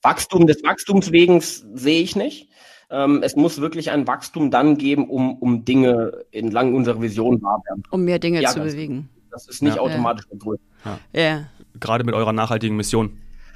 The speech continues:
Speaker 3: Muss man wirklich darauf achten.
Speaker 1: Ja, wobei ich natürlich sage, jetzt, es ist natürlich mega großartig. Wir haben jetzt für nächstes Jahr ein kom-, also das komplettes Agreement, ähm, mit, pff, wirklich mit Querschnitten in all unsere Gewerke rein.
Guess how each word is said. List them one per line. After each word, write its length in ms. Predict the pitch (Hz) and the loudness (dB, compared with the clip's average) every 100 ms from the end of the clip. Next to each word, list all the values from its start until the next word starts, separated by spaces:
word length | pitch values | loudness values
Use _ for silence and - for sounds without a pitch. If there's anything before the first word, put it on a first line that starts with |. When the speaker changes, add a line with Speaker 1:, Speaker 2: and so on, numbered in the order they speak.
| - - 107 101 - - | -20 -20 -20 -20 -20 -12
Speaker 3:
Muss 160 | 107 | -10
man 240 | 107 104 101 | -6 -8 -8
wirklich 220 | 104 104 | -10 -8
darauf 360 | 95 95 - - | -8 -10 -14 -16
achten. 240 | - 107 110 | -12 -8 -2
Speaker 1:
Ja, 200 | 160 233 - | -2 -2 -4
wobei 280 | 135 139 190 | 0 2 2
ich 120 | - | 2
natürlich 360 | 175 175 139 | -4 -2 -4
sage, 280 | 110 - 196 | -6 -10 -8
jetzt, 240 | 180 - - | -8 -8 -12
es 560 | - - - - - | -14 -16 -12 -12 -10
ist 160 | 165 - | -8 -4
natürlich 320 | 196 240 220 | -4 -4 -2
mega 240 | 233 277 | 0 2
großartig. 640 | 233 233 - 151 131 127 123 | 0 2 0 0 -2 -4 -6
Wir 100 | 123 | -2
haben 120 | 180 | -2
jetzt 160 | 175 | -2
für 100 | - | 2
nächstes 420 | 135 165 - 107 - | 2 2 0 -6 -8
Jahr 140 | 113 | -8
ein 140 | 190 | -8
kom-, 260 | - 156 - | -4 -4 -2
also 200 | 139 147 | -4 -6
das 120 | 127 | -8
komplettes 460 | - 127 175 - 196 | -8 -4 -4 -4 -4
Agreement, 540 | 135 120 208 214 180 | -4 0 0 2 2
ähm, 220 | 139 143 123 | 0 -2 0
mit, 260 | 135 - _ - | 0 -2 _ -2
pff, 80 | - - - - 117 | -2 -4 -16 -18 -10
wirklich 280 | 147 139 | -6 -2
mit 400 | 120 123 - - - 117 - - | 0 0 -4 -20 -14 -12 -10 -2
Querschnitten 580 | 131 190 185 175 156 | 2 2 2 2 2
in 80 | 123 | 2
all 140 | 156 165 | 2 4
unsere 260 | 165 156 | 2 2
Gewerke 440 | 135 117 127 - 175 | -2 0 0 0 2
rein. 260 | 196 214 | 2 2